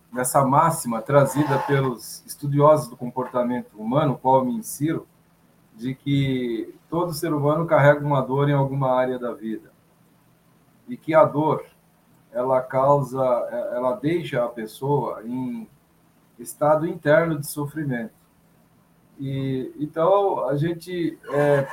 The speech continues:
parte dessa premissa de que nós podemos mudar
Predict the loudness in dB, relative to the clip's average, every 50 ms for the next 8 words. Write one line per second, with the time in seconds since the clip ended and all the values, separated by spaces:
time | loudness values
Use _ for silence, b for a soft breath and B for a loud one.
0 | 2 6 8 8 8 8 4 0 0 0 0 0 -2 -4 -4 -2 0 0 2 2
1 | 0 0 0 -2 -2 -4 -6 -6 -10 -12 -14 -14 -10 -6 -4 0 0 0 -2 -2
2 | -8 _ _ _ _ _ -4 -2 -2 0 0 0 0 2 4 4 2 2 2 -2
3 | -4 -6 -10 -20 -20 _ _ _ -2 0 0 2 4 6 8 8 8 8 4 0
4 | -8